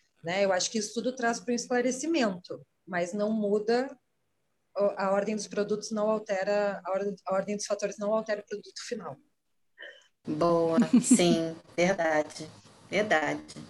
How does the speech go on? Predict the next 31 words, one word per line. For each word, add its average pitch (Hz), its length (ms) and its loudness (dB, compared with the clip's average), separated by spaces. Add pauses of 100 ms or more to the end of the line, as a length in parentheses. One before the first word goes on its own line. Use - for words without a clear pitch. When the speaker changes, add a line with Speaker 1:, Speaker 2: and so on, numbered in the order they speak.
(220)
Speaker 2:
E 151 140 0
essa 170 300 4
justiça, 180 840 -2
ela 208 540 6
é, 151 260 6 (540)
nossa, 180 340 2
fez 170 220 4
muito 190 220 2
sentido 240 440 2
isso 175 120 0
que - 60 -4
você 190 120 2
falou. 165 500 2 (220)
E 240 140 6
o 277 100 6
Papa, 185 400 4
minha 180 240 2
gente? 175 760 0 (560)
Essa 185 220 0
síntese 185 720 0
aí 175 180 2
com 175 140 -4
esse - 240 -2
homem, 175 480 0 (680)
esse 190 300 -4
homem 180 340 -4
cheio 196 320 0
de - 100 -2
coroa, 185 680 2 (500)
cheio 196 600 2
de 151 260 -10